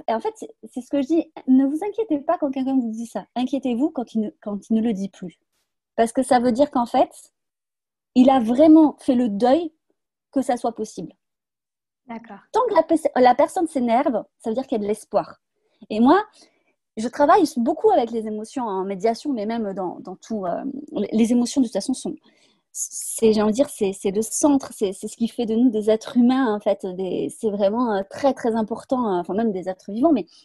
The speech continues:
Speaker 1: c'est, euh, c'est le cœur de tout, en fait, les émotions. C'est vraiment très important. Mais tant qu'il y a de l'émotion, tant qu'il y a, euh, de la colère qui s'exprime, il y a de l'espoir, en fait.
Speaker 2: Ouais, ouais.
Speaker 1: Alors, je parle de colère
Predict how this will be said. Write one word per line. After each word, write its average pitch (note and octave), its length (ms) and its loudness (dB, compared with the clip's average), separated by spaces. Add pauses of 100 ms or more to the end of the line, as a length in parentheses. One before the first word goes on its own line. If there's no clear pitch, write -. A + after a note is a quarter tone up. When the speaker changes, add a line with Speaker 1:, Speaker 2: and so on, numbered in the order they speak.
(460)
Speaker 1:
c'est, G#3+ 340 6
euh, F#3+ 460 6
c'est - 160 -2
le B3 100 4
cœur C#4+ 260 4
de B3+ 80 2
tout, A3+ 260 -6
en F3+ 120 -4
fait, F3+ 220 -14
les D#3+ 160 -12
émotions. F#3 360 -12
C'est - 120 -12
vraiment G3 220 -8
très A3 260 -8
important. - 360 -12 (460)
Mais A#3 120 0
tant A4+ 180 0
qu'il F#4+ 140 2
y - 20 8
a - 20 8
de B3 60 4
l'émotion, B3+ 540 4 (560)
tant G4 160 0
qu'il - 200 -2
y C#4 40 6
a, B3+ 260 2
euh, G3+ 220 2
de G#3 120 0
la A#3 140 2
colère D4+ 480 2
qui A3 100 -14
s'exprime, - 640 -4 (240)
il G3 100 -8
y B3 80 4
a B3+ 60 4
de G#3+ 60 -2
l'espoir, G3+ 420 -6
en - 80 -14
fait. - 300 -20 (960)
Speaker 2:
Ouais, C4 80 -10
ouais. A#3 260 -12 (160)
Speaker 1:
Alors, F#3 240 -2 (240)
je C4 60 -8
parle D4 200 2
de B3 100 2
colère C#4 360 2